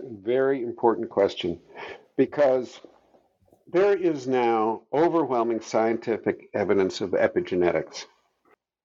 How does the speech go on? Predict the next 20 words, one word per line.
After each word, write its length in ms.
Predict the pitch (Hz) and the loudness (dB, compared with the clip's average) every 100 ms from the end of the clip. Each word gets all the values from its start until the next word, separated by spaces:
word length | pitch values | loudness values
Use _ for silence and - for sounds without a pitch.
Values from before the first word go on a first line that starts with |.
| _ _ - - _ | _ _ -20 -20 _
We 480 | 135 165 175 180 - | -2 2 2 2 -4
inherit 580 | 147 139 123 123 120 - | -2 -2 0 0 0 -2
things 600 | - 90 87 90 95 - - _ _ _ _ _ _ _ _ _ _ _ | -4 0 2 0 -6 -14 -18 _ _ _ _ _ _ _ _ _ _ _
n-, 160 | 123 117 - | -6 -4 -4
not 280 | 139 160 170 | 0 0 2
only 300 | 160 156 147 | 0 0 -2
through 300 | - 147 123 | -4 -2 2
our 120 | 113 | 2
gene-, 480 | 104 104 101 92 87 - | 0 -2 0 0 -4 -4
genes, 640 | 143 156 120 92 110 - - _ _ _ | 0 2 0 -2 -8 -12 -18 _ _ _
but 300 | 117 104 - _ | 2 2 0 _
other 240 | 127 131 135 | -2 2 2
ways 380 | 127 120 117 - | 2 0 0 -2
too. 240 | 120 98 | -2 -2
We 300 | 98 110 117 | 0 0 -2
can 540 | - 143 139 147 151 | -2 -2 0 0 -2
inherit, 640 | 147 127 117 120 120 123 120 _ _ - | -2 -4 -4 -2 0 0 -2 _ _ -10
uh, 80 | 120 _ - | -10 _ -4
inherit 520 | 113 98 123 117 113 - | -4 -2 2 2 0 -2
acquired 760 | 110 - - 127 135 131 127 | -4 -4 -2 0 2 0 -4